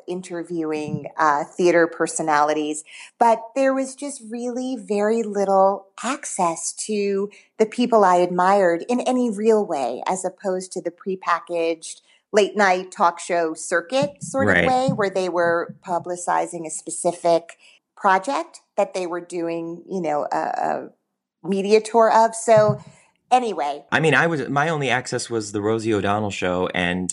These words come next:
Speaker 1: Oh,
Speaker 2: uh,
Speaker 1: yeah.
Speaker 2: the Macy's Thanksgiving Day Parade. And, you know, certainly nothing of, of plays on Broadway. So it was very,
Speaker 1: Right.
Speaker 2: very limited. But s-, clearly we enjoy podcasting, and it has given us this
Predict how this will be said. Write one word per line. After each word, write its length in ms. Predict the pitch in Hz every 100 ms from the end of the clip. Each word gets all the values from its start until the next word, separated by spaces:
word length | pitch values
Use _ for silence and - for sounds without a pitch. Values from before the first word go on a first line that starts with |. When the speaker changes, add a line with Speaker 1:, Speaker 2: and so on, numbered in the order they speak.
| -
Speaker 1:
Oh, 40 |
Speaker 2:
uh, 240 | 92 90 90
Speaker 1:
yeah. 280 | 196 135 -
Speaker 2:
the 60 | 107
Macy's 340 | 104 104 90
Thanksgiving 600 | 98 95 - - 92 95
Day 160 | 92 90
Parade. 560 | - 87 87 85 95 - _ _ _ _
And, 400 | 95 92 90 92
you 80 | -
know, 280 | 104 82 85 -
certainly 420 | - 143 113 107
nothing 600 | 101 104 - 101 95 92
of, 320 | 87 87 -
of 180 | - -
plays 280 | - 98 104
on 160 | 85 76
Broadway. 340 | 78 80 82
So 120 | -
it 40 | -
was 120 | 92
very, 380 | 85 98 117 117
Speaker 1:
Right. 240 | 92 87 - - -
Speaker 2:
very 400 | - 104 110 104
limited. 520 | 92 92 85 78 - - _ _ _ -
But 120 | 113
s-, 120 | -
clearly 720 | - - 147 123 98 85 80 _ _ _
we 720 | 90 107 113 107 104 101 98 -
enjoy 840 | 95 90 87 92 90 85 80 78 _ _ _ -
podcasting, 800 | 90 85 82 80 - 80 78 -
and 100 | 82
it 100 | 85
has 200 | 90 78
given 400 | - 98 90 87
us 320 | 80 78 - - - - _ -
this 360 | 92 - -